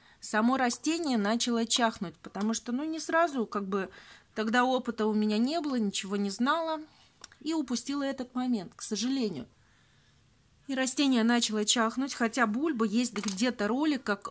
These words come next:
он у меня цветет. Есть ролик, когда я показываю его шикарные бульбы. Они были вот такие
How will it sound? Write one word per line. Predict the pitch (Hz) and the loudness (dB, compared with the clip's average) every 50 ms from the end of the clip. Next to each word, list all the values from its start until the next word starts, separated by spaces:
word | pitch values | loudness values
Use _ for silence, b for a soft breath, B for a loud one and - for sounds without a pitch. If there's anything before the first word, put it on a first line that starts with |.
| - - | -4 -2
он | 208 208 208 202 196 180 214 247 240 | 0 0 2 2 2 2 2 4 4
у | 233 | 4
меня | 226 220 220 214 | 4 4 2 0
цветет. | 214 - - 214 208 - 220 202 196 - | 0 0 0 0 0 0 0 0 0 0
Есть | - 208 202 - - | -2 -2 -2 -2 0
ролик, | 240 247 240 233 226 | 0 0 0 0 -2
когда | - 190 202 220 226 | -2 -2 -2 0 0
я | 214 | 0
показываю | - 208 - 220 220 226 202 214 202 202 214 202 202 | -2 -2 -2 0 0 0 0 -2 -2 0 0 0 0
его | 190 196 180 214 233 | -2 -2 -2 -2 0
шикарные | - - 220 - - 208 220 226 220 214 208 | 0 -2 -2 0 0 0 2 2 0 0 0
бульбы. | 202 190 202 233 226 196 175 185 | 0 0 0 -2 -2 0 -2 -4
Они | 170 175 190 190 | -6 -4 -4 -4
были | 202 208 226 214 | -2 0 0 -2
вот | 208 185 185 214 254 254 - _ _ | -2 -4 -4 -6 -6 -6 -8 _ _
такие | - 202 202 - - - 269 277 262 220 185 175 | -4 -4 -4 -4 -6 -6 -2 -2 0 -2 -2 -4